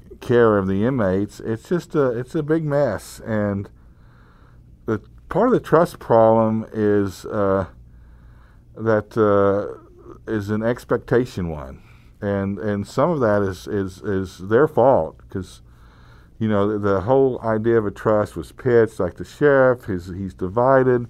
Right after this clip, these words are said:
and, uh, if we have a trust in charge, uh, things will get better, and things will get better right away. And instead, uh, by a lot of, uh, uh, measures,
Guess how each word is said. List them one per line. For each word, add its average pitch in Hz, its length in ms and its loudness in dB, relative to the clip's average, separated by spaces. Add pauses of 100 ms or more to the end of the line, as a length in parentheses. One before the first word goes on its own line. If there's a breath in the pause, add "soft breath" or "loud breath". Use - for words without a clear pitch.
(640 soft breath)
and, 90 800 -2
uh, 90 260 -4
if 87 200 -10
we 113 100 -2
have 123 160 -2
a 95 60 -8
trust 147 440 -2
in 131 120 -6
charge, 113 800 2 (640 soft breath)
uh, 87 640 -2 (180)
things 131 380 -4
will 110 100 0
get 110 240 -2
better, 92 400 2 (240 soft breath)
and 98 160 -6
things 120 240 -2
will 120 80 -2
get 110 240 -2
better 101 480 0 (880 soft breath)
right 113 320 4
away. 92 520 0 (180)
And 113 140 -2
instead, 135 680 2 (640)
uh, 98 640 -2 (180)
by 107 240 -4
a 104 80 0
lot 113 260 0
of, 120 300 -4
uh, 113 200 0 (960 soft breath)
uh, 107 140 -6
measures, 135 800 2